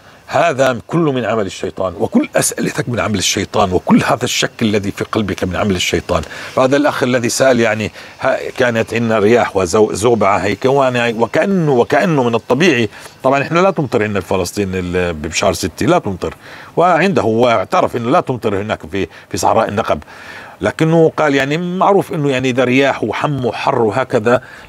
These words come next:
إنه، يعني، لا تهدأ إلا بمطر.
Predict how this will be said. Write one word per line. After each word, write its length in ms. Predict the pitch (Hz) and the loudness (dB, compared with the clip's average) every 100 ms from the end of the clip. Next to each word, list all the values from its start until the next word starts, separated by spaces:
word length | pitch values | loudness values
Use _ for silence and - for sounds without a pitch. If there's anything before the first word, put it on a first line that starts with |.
| - | -8
إنه، 400 | 127 135 131 131 | -2 0 2 0
يعني، 360 | 123 120 123 123 | 0 0 0 -2
لا 340 | 127 113 131 | -2 0 2
تهدأ 360 | 147 135 113 113 - | 2 0 0 -2 0
إلا 200 | 113 110 | 0 0
بمطر. 440 | 110 104 - | 0 0 0